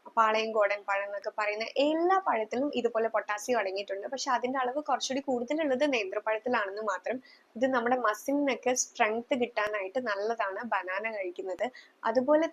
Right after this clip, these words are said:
തന്നെ ഇതിൽ tryptophan അടങ്ങിയിട്ടുള്ളത് കൊണ്ട് സ്ട്രെസ്സും ആൻസൈറ്റിയും ടെൻഷനും ഒക്കെ കുറയ്ക്കാനായിട്ടും സഹായിക്കുന്നുണ്ട്. പിന്നെ ഉള്ളതാണ് തണ്ണിമത്തനും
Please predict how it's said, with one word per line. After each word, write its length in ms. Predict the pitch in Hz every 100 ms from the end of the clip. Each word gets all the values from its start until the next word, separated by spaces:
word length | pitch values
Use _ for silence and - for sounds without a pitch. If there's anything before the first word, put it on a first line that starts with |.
| 220
തന്നെ 240 | 190 254 - _
ഇതിൽ 280 | 240 233 262
tryptophan 680 | 254 247 247 - 285 302 302
അടങ്ങിയിട്ടുള്ളത് 600 | 247 202 214 220 214 196
കൊണ്ട് 240 | 202 196 233
സ്ട്രെസ്സും 720 | - - 226 - - 240 - -
ആൻസൈറ്റിയും 800 | 208 220 226 - 226 202 202 180 -
ടെൻഷനും 500 | 208 214 - 226 196
ഒക്കെ 120 | 226
കുറയ്ക്കാനായിട്ടും 800 | 220 202 - 226 214 196 254 302
സഹായിക്കുന്നുണ്ട്. 1120 | 311 254 208 185 180 165 - - - - - _ -
പിന്നെ 300 | 311 330 381
ഉള്ളതാണ് 600 | 262 208 202 180 180 285 - _ -
തണ്ണിമത്തനും 840 | 233 240 285 277 180 - 185 196